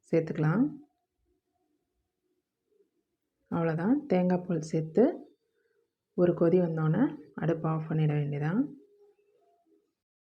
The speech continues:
இப்போ நல்லா ஒரு கொதி வந்துருச்சு. இந்த ஸ்டேஜில் கொத்தமல்லியை தூவி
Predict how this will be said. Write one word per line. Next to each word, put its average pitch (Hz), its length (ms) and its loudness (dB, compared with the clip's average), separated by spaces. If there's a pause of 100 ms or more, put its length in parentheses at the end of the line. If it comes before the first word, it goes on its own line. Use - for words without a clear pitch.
(1600)
இப்போ 180 260 -2
நல்லா 170 240 0
ஒரு 160 160 0
கொதி 170 240 0
வந்துருச்சு. 160 440 -2 (380)
இந்த 175 220 2
ஸ்டேஜில் 165 420 -2 (580)
கொத்தமல்லியை 165 520 -2
தூவி 160 380 0